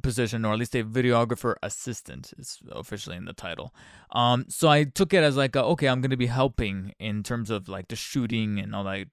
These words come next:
good stuff." Uh, without going into too much detail, let's just say that it was gonna be for a company that is involved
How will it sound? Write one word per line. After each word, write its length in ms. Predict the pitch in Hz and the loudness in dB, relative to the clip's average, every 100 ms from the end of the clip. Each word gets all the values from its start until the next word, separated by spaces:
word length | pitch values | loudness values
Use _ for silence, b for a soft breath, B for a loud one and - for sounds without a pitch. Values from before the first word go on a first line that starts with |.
| - | -14
good 160 | 98 98 | -10 -8
stuff." 440 | - 98 101 - _ B B B - | -6 -6 -6 -10 _ B B B 2
Uh, 100 | 175 | 4
without 360 | 165 247 247 | 6 4 4
going 220 | 190 208 196 | 6 6 4
into 220 | 165 156 | 2 0
too 140 | - | 2
much 200 | 165 131 | 2 2
detail, 280 | 143 135 135 | 2 2 2
let's 180 | 135 - | 0 -2
just 120 | 127 | -2
say 100 | 139 | 0
that 140 | 127 | 2
it 80 | 123 | 2
was 180 | 117 - | 0 -4
gonna 260 | 127 127 117 | -6 -4 -4
be 80 | 113 | -4
for 180 | 127 | -4
a 60 | 113 | -4
company 420 | - 120 104 113 | -4 -6 -6 -6
that 360 | 107 107 104 85 | -4 -2 -2 -4
is 420 | - 98 107 104 | -6 -6 -6 -6
involved 640 | 107 107 110 104 104 98 | -4 -2 0 2 0 -4